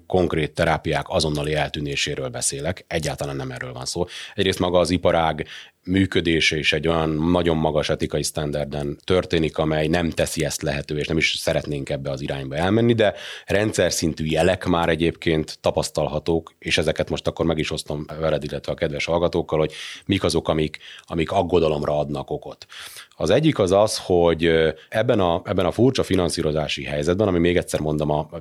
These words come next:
gyakorlatilag belső leértékelődés alapján még r-, alacsonyabb szintű, mint ami, mint ahonnan indultunk, az a helyzet állt elő, hogy egész egyszerűen nyílik az az olló, ami a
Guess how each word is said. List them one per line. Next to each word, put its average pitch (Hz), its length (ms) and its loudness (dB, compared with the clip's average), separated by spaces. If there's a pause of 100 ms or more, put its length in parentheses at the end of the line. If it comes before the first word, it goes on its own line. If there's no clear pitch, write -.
gyakorlatilag 82 680 2 (360)
belső 95 360 2
leértékelődés 80 880 0
alapján 78 580 0
még 90 320 0
r-, 87 180 -2
alacsonyabb 82 500 0
szintű, 76 280 -6
mint 73 240 -6
ami, 76 240 -6
mint 78 220 -6
ahonnan 73 460 -6
indultunk, 117 720 2 (280)
az 127 300 4
a 92 60 4
helyzet 90 400 2
állt 80 320 2
elő, 101 340 4
hogy 98 300 2
egész 101 320 0
egyszerűen 90 340 2
nyílik 95 380 4
az 82 120 2
az 76 140 -2
olló, 78 680 -2
ami 85 300 -2
a 76 300 -2